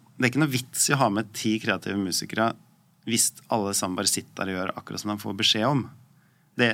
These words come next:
i hvert fall ikke i det her prosjektet. Så er på en måte det vi skal fram til, det er noe,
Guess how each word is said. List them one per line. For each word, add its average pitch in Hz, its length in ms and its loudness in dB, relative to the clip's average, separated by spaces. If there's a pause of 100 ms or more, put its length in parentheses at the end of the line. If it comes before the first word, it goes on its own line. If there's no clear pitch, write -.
(120)
i 120 60 0
hvert 117 160 4
fall 135 80 0
ikke 117 140 0
i - 20 4
det 113 80 2
her 101 100 0
prosjektet. 107 540 -2 (420)
Så - 160 0
er 107 240 2
på 113 80 -4
en 120 80 4
måte 104 300 2 (640)
det 110 200 2
vi 107 120 0
skal 117 180 -4
fram 92 220 -2
til, 135 240 -2 (100)
det 107 240 -2
er 95 160 0
noe, 95 380 -4